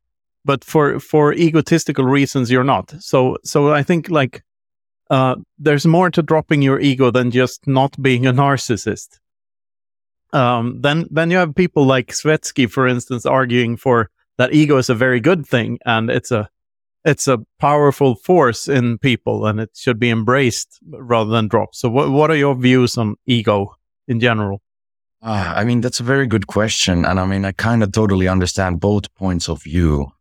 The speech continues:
Speaker 2: Um, like, it's, at least for me personally, I try to totally exactly, like, kill my ego every now and then, uh, because I feel like it makes me think a bit more clearer. Like,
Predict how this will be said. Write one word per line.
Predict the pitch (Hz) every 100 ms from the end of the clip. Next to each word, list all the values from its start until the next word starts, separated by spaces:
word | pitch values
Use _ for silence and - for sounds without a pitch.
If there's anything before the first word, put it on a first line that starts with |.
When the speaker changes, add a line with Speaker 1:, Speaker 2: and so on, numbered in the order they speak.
| _ _ 71
Speaker 2:
Um, | 71 71 73 - _ _ _ _ _ _ _ _ _
like, | 92 90
it's, | 104 - - _ _ _ _ _
at | 95 95
least | 120 123
for | - 98
me | 101 107
personally, | 104 110 - 123 135 160 156 _ -
I | 101
try | 95 113 98
to | 92 95 90 82 - _ _ _ _
totally | 90 82 82 78
exactly, | 73 73 78 76 78
like, | 73 -
kill | 92 85
my | 80
ego | 58 76 71 71
every | 71 73
now | 71 69
and | 69 67
then, | 67 67 65 _ _ _
uh, | 62 64 69 _ _ _ -
because | - 82 76 - _ _ _ _
I | 85
feel | 82 101 92
like | 87
it | 85 87
makes | 87 85 92
me | 76 -
think | 92 80 78
a |
bit | 71 76
more | 78 71 -
clearer. | - 85 80 58 50 50 _ _ _ _ _ _ _
Like, | 76 73